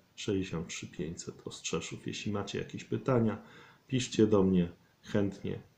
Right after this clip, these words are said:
zastanowię się nad nimi. Jeśli będzie to materiał na odcinek, to go chętnie nagram. Jeśli będzie to coś, co mogę odpisać szybciej, to chętnie odpiszę. I jeśli nie macie Nowego Testamentu,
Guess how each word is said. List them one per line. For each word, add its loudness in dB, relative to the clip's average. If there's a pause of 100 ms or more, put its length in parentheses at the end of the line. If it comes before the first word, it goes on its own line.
(120)
zastanowię 0
się -2
nad 0
nimi. 2 (560)
Jeśli -4
będzie 0
to -6
materiał 0
na -2
odcinek, -4
to -12
go -10
chętnie -8
nagram. 0 (640)
Jeśli -6
będzie -2
to -2
coś, -4
co -8
mogę -2 (760)
odpisać -2 (200)
szybciej, -4
to -4
chętnie -2
odpiszę. -4 (680)
I 4 (580)
jeśli -2
nie 6
macie 4
Nowego 4
Testamentu, 0